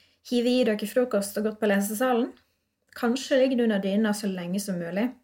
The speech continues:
Kanskje har du fulgt poden i barnehagen? Eller kanskje du har brukt frokosten til å lære et trøtt og lite ettervillig barnebarn å banne? Da har de fleste av dere gjort dette selv,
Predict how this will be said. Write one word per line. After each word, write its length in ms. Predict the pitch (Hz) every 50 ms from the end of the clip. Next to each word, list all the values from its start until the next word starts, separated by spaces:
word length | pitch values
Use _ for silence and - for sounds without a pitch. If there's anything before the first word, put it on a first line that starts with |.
| _ _ _ _ _ _ - - - - - - _ _ _ _ _ _
Kanskje 640 | - - 320 320 349 349 - - - - - 349 349 359 349 339
har 100 | 302 285
du 60 | 285
fulgt 300 | 285 - 285 262 - - -
poden 320 | - 262 262 254 262 254
i 60 | 247 240
barnehagen? 480 | 240 233 247 262 269 262 254 277 359 - - _ _ _ _ _ _ _ _ _ _ _ _ _ _ _ -
Eller 560 | - - 403 392 392 381 359 349 349 349 349
kanskje 400 | - 339 320 311 302 - 349 294
du 80 | 302 285
har 80 | 247
brukt 240 | 233 247 254 - -
frokosten 400 | 269 262 262 254 247 - - 202
til 160 | 208 233 226
å 80 | 220 208 208 196
lære 300 | 202 214 233 233 - -
et 100 | - -
trøtt 400 | - 320 349 349 - _ - 294
og 80 | 269
lite 400 | 269 294 302 - - - 262 247
ettervillig 400 | 233 240 - 240 247 247 233 208
barnebarn 480 | 196 196 196 196 196 202 214 202 196 190 -
å 80 | 196 185
banne? 300 | 190 190 208 269 427 - - _ _ _ _ _ _ _ _ _ _ _ _ - - - - - - - _ _ _ _ _ -
Da 300 | 190 214 269 311 330 -
har 240 | 320 269 285 269 254
de 60 | 247
fleste 320 | - - 233 226 - - 285
av 140 | 269 247 220
dere 200 | 208 202 - 202 202
gjort 240 | 226 214 - - -
dette 220 | 196 196 - 202
selv, 480 | - - - 233 233 233 240 247 247 -